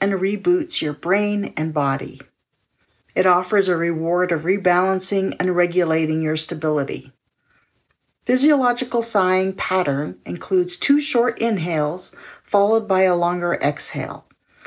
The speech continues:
Let's do three rounds together. Inhale for two short counts. One, two. Exhale for six counts. Six, five, four,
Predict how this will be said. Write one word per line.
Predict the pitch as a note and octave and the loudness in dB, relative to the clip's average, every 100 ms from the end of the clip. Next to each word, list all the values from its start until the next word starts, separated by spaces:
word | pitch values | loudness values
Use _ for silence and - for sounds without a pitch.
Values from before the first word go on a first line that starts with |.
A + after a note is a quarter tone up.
| - - | -6 0
Let's | C4 C4 | 2 2
do | - G3 | -2 -2
three | G3 G3 G3+ | 0 2 2
rounds | F3+ E3+ E3+ E3 - | 2 2 0 -2 -4
together. | F#3+ D#3+ C3 - - - - _ _ _ _ _ | -4 0 0 0 -8 -12 -20 _ _ _ _ _
Inhale | G#3+ G3+ F#3 G#3+ G#3+ | 0 0 0 2 2
for | G#3+ F3+ | 2 -4
two | F3 G#3+ | -2 -2
short | G3 G#3 G#3+ - | 0 0 0 0
counts. | G3 D#3+ C3+ - - - _ _ | -2 -2 -4 -10 -12 -16 _ _
One, | - F3 F3 G#3 | -6 -4 -2 -2
two. | - G3 F#3 G3 - - - _ _ | 0 2 0 -6 -18 -20 -20 _ _
Exhale | B3+ - G3+ F#3+ F#3+ | -2 0 2 2 2
for | - G3+ | -2 -6
six | - A3+ - | -2 -2 -4
counts. | - F3 C#3+ - - _ _ _ _ _ _ _ _ | -4 -2 -2 -6 -16 _ _ _ _ _ _ _ _
Six, | - - A#3+ B3 - - _ _ _ _ - | -20 0 0 0 -10 -14 _ _ _ _ -2
five, | G#3+ G3+ G#3 G3+ - _ _ - | 2 2 2 -2 -14 _ _ -2
four, | G#3 G3 G3 | 2 4 2